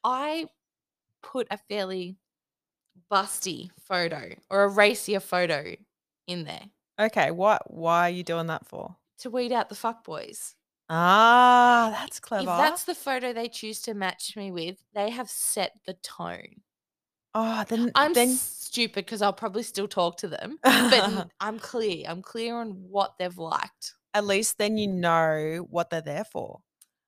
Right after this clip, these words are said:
Speaker 2: that they're just after a good time. I hate that so much, actually, when guys,
Speaker 1: <laughs>
Speaker 2: the first thing they say is,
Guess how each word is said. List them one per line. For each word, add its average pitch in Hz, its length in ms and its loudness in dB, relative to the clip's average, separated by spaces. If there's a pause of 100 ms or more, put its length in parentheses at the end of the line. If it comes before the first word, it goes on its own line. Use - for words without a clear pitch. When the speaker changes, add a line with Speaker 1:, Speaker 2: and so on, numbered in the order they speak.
(120)
Speaker 2:
that 175 200 4
they're 180 120 2
just 175 240 -2
after 170 540 2
a 160 80 2
good 165 240 -8
time. 160 520 -2 (160)
I 185 140 -6 (480)
hate 160 240 -2
that - 160 -2
so 160 220 -2
much, 147 240 -8
actually, - 320 -10
when 170 260 -6
guys, 175 420 4 (100)
Speaker 1:
<laughs> - 100 -20
Speaker 2:
the 196 100 -4
first 220 320 6
thing 226 120 -2
they 208 120 -2
say 185 280 0
is, 165 120 -6